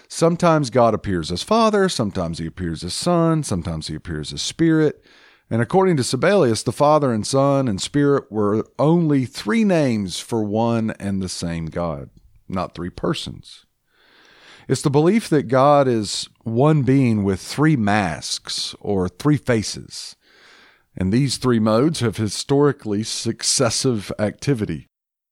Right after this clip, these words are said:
In other words, first he appears as Father, Creator, and Lawgiver. Then he appears as Son, the Redeemer. And then he appears as the Spirit, the Giver of life. A contemporary explanation of this view is God is like water,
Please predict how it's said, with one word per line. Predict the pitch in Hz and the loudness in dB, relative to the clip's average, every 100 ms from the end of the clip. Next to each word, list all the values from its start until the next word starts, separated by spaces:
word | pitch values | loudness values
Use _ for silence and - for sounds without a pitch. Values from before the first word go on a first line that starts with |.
| - - | -10 -4
In | 120 | 0
other | 120 110 | 0 0
words, | 110 120 - | 0 -2 0
first | 131 127 - | 0 0 2
he | 120 | 0
appears | 101 101 101 80 | 0 0 -2 -2
as | 80 | -8
Father, | - 165 156 151 139 | 0 2 4 2 -2
Creator, | - 98 92 110 113 113 | -2 -2 0 2 2 0
and | 85 | -2
Lawgiver. | 76 95 104 104 98 98 98 _ _ _ _ _ _ _ | -2 -2 0 -2 -2 -4 -6 _ _ _ _ _ _ _
Then | 143 | 0
he | 147 | 0
appears | - 104 76 | 2 0 0
as | 80 | -4
Son, | - 135 131 127 123 | -4 0 0 0 0
the | 80 | -2
Redeemer. | 80 101 110 107 101 98 _ _ _ - | -2 0 0 -2 -4 -10 _ _ _ -6
And | 117 | 0
then | 165 | 2
he | 120 | 0
appears | - 107 92 | 0 -2 -2
as | 87 | -6
the | 90 | -8
Spirit, | - 87 76 58 - | -6 -6 -6 -10 -14
the | 80 | -8
Giver | 87 78 | -6 -6
of | 78 | -8
life. | 69 69 60 _ _ _ _ _ _ _ - - - - - _ | -10 -12 -14 _ _ _ _ _ _ _ -20 -20 -20 -20 -20 _
A | 104 | -4
contemporary | 123 110 165 165 123 | -2 2 2 4 4
explanation | 113 - 107 127 226 - 92 | 2 0 0 2 2 0 -2
of | |
this | 90 87 | -2 -2
view | - 85 101 | -4 -2 -2
is | 110 | -2
God | 82 92 92 | -2 0 0
is | 101 82 | -2 -4
like | 82 - | -6 -4
water, | 120 180 - 50 | -2 0 -2 -8